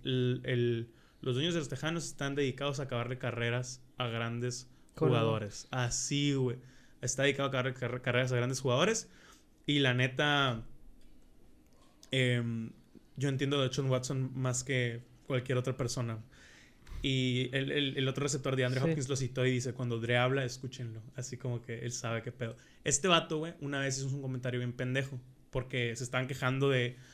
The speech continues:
Speaker 1: algunas cosas, tomas de decisiones que estaba to-, teniendo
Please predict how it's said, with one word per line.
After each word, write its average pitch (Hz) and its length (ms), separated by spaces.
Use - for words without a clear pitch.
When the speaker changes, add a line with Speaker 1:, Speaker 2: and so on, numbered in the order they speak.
Speaker 1:
algunas 131 400
cosas, 135 400
tomas 139 240
de 147 60
decisiones 135 640
que 135 60
estaba 123 300
to-, 135 120
teniendo 123 600